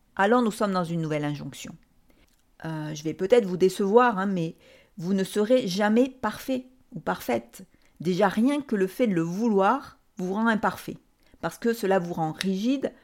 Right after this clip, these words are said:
contrôlant, vous stresse, et c'est souvent ce qu'on ne veut pas voir pendant qu'on est dans cette quête, parce qu'on pense que ces désagréments, ils vont disparaître quand on arrivera enfin à faire telle chose ou qu'on arrivera enfin à telle situation.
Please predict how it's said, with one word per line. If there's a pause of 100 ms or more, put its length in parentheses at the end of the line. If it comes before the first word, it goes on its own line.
(160)
contrôlant, (140)
vous
stresse, (320)
et
c'est
souvent
ce
qu'on
ne
veut
pas
voir (340)
pendant
qu'on
est
dans
cette
quête,
parce
qu'on
pense
que
ces
désagréments, (400)
ils
vont
disparaître
quand
on
arrivera (100)
enfin
à
faire
telle
chose (340)
ou
qu'on
arrivera
enfin
à
telle
situation.